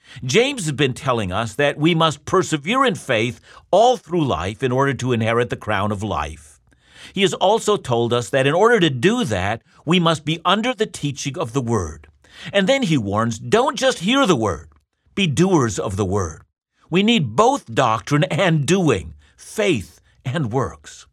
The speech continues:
You know, some of you know that the two chemical ingredients of salt are sodium and chlorine. If we ingested either one of them by themselves, we would die because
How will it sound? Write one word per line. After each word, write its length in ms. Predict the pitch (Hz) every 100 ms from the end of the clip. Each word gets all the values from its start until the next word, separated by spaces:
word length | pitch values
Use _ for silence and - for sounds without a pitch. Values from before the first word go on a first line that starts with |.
| _ _ _ - -
You 60 | 190
know, 60 |
some 220 | 170 202
of 100 | 196 127
you 120 | 131
know 240 | 120 123
that 320 | 113 117 131
the 220 | 107 120 113
two 320 | - 233 214
chemical 520 | - 185 180 - 160
ingredients 680 | 147 135 120 180 156 139 -
of 160 | 127 95
salt 560 | - 180 143 190 - _ _ _ -
are 100 | 131
sodium 640 | 131 - 202 214 214 214 -
and 240 | 139 143
chlorine. 540 | - 214 156 87 71 - _ _ _ _ _ _ _ -
If 180 | 196 180
we 180 | 202
ingested 540 | 180 156 233 214 180 165
either 320 | 165 196 170
one 260 | 147 151 202
of 100 | 190
them 240 | 170 165
by 240 | 131 147 170
themselves, 640 | 139 123 - 156 190 127
we 180 | 135 139
would 160 | 151
die 240 | 101 92 113
because 400 | 117 123 127